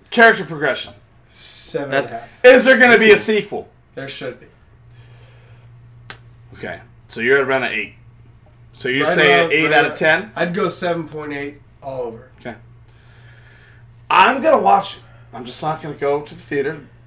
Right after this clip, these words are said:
Speaker 1: Not because I don't have money.
Speaker 3: 'Cause
Speaker 1: I
Speaker 3: you're
Speaker 1: have
Speaker 3: lazy.
Speaker 1: kids.
Speaker 2: I wouldn't
Speaker 1: And they
Speaker 2: recommend
Speaker 1: ruin
Speaker 3: Because I
Speaker 1: everything.
Speaker 3: have kids.
Speaker 2: I
Speaker 1: If
Speaker 2: wouldn't
Speaker 1: you, if you don't
Speaker 2: I
Speaker 1: have
Speaker 2: saw it on
Speaker 1: kids, listen to
Speaker 2: Valentine's
Speaker 1: me.
Speaker 2: Day.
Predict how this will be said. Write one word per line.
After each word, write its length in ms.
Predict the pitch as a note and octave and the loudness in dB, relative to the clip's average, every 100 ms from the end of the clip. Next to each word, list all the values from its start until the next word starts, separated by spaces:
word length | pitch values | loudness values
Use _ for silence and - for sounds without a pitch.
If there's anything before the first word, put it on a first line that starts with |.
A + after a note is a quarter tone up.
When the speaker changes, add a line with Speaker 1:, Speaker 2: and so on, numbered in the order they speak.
| - - - | -20 -20 -6
Speaker 1:
Not 200 | D#4+ - | -2 -2
because 260 | - G4 | -4 -8
I 60 | F#4 | -8
don't 100 | E4 | -6
have 160 | D4+ C#4 | -8 -6
money. 260 | B3 C#3 - - - _ _ - - - | -6 -6 -10 -20 -20 _ _ -20 -20 -18
Speaker 3:
'Cause 160 | E3 - | -14 -8
Speaker 1:
I 40 | |
Speaker 3:
you're 40 | - | -4
Speaker 1:
have 80 | A2 | -4
Speaker 3:
lazy. 160 | G#2 | -6
Speaker 1:
kids. 140 | D3 D3+ | -6 -4
Speaker 2:
I 80 | |
wouldn't 300 | F#3+ G3+ A3 | -2 0 0
Speaker 1:
And 80 | G#3+ | -2
they 100 | A#3 | -4
Speaker 2:
recommend 200 | G#3 - | 0 0
Speaker 1:
ruin 100 | - - | 2 2
Speaker 3:
Because 240 | G#3+ G#3+ | 2 2
I 60 | A3+ | 0
Speaker 1:
everything. 160 | A3+ | -2
Speaker 3:
have 60 | A3+ | -4
kids. 180 | - - | -6 -4
Speaker 2:
I 40 | D3 | -2
Speaker 1:
If 60 | |
Speaker 2:
wouldn't 180 | F3+ G#3 | 0 2
Speaker 1:
you, 260 | C#4+ E4+ D4 | 4 6 6
if 140 | - | 4
you 100 | A#3 | 4
don't 160 | C#4 C#4+ | 4 6
Speaker 2:
I 60 | |
Speaker 1:
have 100 | C#4 | 6
Speaker 2:
saw 60 | A#3+ | 6
it 60 | - - | 4 4
on 40 | |
Speaker 1:
kids, 100 | D#3 | 2
listen 440 | D3+ E3+ F3+ F3+ G3+ | -4 0 2 2 -2
to 80 | F3+ | -2
Speaker 2:
Valentine's 80 | |
Speaker 1:
me. 120 | F3 C#3 | -2 -2
Speaker 2:
Day. 140 | G2+ | -6